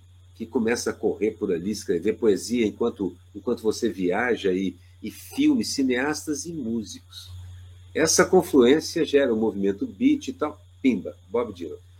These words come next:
Joan, Joan Baez e, e tantos outros que também começaram essa, essa novidade na música.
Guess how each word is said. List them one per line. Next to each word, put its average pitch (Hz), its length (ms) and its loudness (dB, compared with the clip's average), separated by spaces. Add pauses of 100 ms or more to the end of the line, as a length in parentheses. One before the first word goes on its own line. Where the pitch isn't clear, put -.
(200)
Joan, 104 460 4
Joan 101 240 2
Baez 104 380 2
e, 113 60 2 (160)
e - 40 -8
tantos 131 500 -2
outros 131 360 0
que - 80 -16
também 107 440 -4 (240)
começaram 120 680 -2
essa, 113 420 -4 (600)
essa 107 260 -2
novidade 113 960 0 (100)
na 92 160 -2
música. 87 420 -4